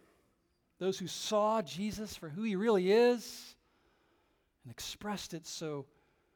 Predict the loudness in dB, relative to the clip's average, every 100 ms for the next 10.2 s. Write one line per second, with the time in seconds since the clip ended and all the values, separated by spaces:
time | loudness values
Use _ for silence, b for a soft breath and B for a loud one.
0 | _ _ _ _ _ -14 -4 -2 -2 -2
1 | -8 -14 -14 -14 -14 -12 -8 -6 -6 -10
2 | -20 -20 -20 _ _ _ _ _ _ _
3 | _ _ _ _ _ _ -12 -8 -8 -6
4 | -6 -4 -6 -6 -16 -20 -20 _ _ _
5 | _ _ _ _ _ _ _ _ _ _
6 | _ _ _ _ _ _ _ _ _ _
7 | _ _ _ _ _ _ _ _ _ _
8 | -6 -6 -2 0 0 0 -4 -10 -16 _
9 | _ _ _ _ _ _ -12 -2 0 0
10 | -2